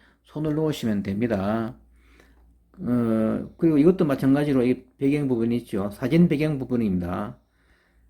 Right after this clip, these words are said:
어, 누른 상태로 이렇게 사진 조정하면 됩니다.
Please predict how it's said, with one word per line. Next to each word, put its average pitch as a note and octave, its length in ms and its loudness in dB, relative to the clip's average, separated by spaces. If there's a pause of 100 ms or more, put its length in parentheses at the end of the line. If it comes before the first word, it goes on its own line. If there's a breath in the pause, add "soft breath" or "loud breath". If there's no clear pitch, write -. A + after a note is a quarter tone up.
(240)
어, A2+ 400 -8
누른 C3 300 4
상태로 C3+ 360 0
이렇게 A#2 180 -4
사진 B2 300 -2
조정하면 B2 420 -2
됩니다. G2 600 -8